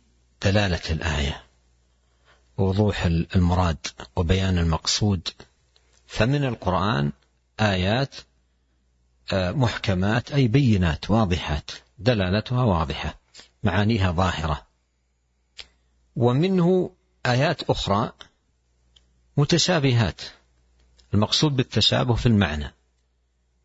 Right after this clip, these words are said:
يعني ليست كالمحكم في ظهور معناها، بل فيها في معناها شيء من ال-، ال-، الخفاء وعدم الظهور، فيها تشابه.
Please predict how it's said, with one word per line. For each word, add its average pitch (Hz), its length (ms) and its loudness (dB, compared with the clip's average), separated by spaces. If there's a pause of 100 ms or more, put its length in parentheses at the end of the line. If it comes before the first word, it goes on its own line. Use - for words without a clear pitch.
(640)
يعني 92 520 0
ليست 110 680 0
كالمحكم 101 880 -2 (220)
في - 220 0
ظهور 95 440 0
معناها، 90 440 0
بل 147 200 0
فيها 147 420 2 (800)
في 135 160 0
معناها 131 420 0
شيء 156 180 2
من 147 180 2
ال-، 127 120 -2 (120)
ال-، 104 400 0 (220)
الخفاء - 480 -2 (1120)
وعدم 101 460 2 (340)
الظهور، 90 520 0
فيها 98 260 0
تشابه. 73 540 -2